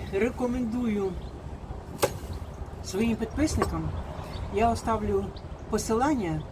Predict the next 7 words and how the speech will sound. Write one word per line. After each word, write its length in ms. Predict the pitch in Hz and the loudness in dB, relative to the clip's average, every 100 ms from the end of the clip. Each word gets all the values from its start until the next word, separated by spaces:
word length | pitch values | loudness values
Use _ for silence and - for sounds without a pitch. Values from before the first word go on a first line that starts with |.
| - 220 | -6 2
під 180 | 208 - - - - - 202 | 2 2 -8 -10 -12 -6 2
відео, 400 | 196 294 226 147 143 - - - - - - - | 4 4 4 2 0 -4 -6 -8 -8 -8 -6 -2
е, 400 | 214 208 202 196 190 | 2 2 4 2 4
їхня 360 | 226 285 214 196 | 2 4 2 0
сторінка 520 | - 202 302 277 190 | 4 4 6 4 2
на 160 | 202 | 2
Фейсбуці. 640 | 226 220 196 170 180 - | 2 0 -2 -4 -6 -4